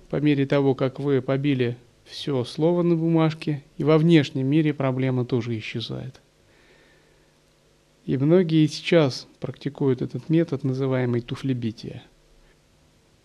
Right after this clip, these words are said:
Кто-то может подумать, это или колдовство, или шаманизм, в общем, чистой воды.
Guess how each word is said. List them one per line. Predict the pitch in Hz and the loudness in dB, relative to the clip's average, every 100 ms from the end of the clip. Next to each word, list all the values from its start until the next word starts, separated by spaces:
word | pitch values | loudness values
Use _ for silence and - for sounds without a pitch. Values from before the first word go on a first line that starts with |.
| _ _ _ | _ _ _
Кто-то | - 180 175 | -2 0 4
может | 165 156 | 4 2
подумать, | - 143 127 120 123 | 0 2 2 2 2
это | 139 156 | 0 0
или | 151 151 | -2 -2
колдовство, | 156 151 143 135 - 135 139 156 147 | -2 0 0 -2 -10 -2 0 2 -2
или | 135 123 | -6 -8
шаманизм, | 117 - 143 127 127 127 123 113 | -8 -4 -2 0 0 0 -2 -4
в | |
общем, | 120 - 131 | -6 -10 -10
чистой | 123 117 - 131 | -8 -10 -8 -10
воды. | 123 120 123 123 | -8 -8 -8 -12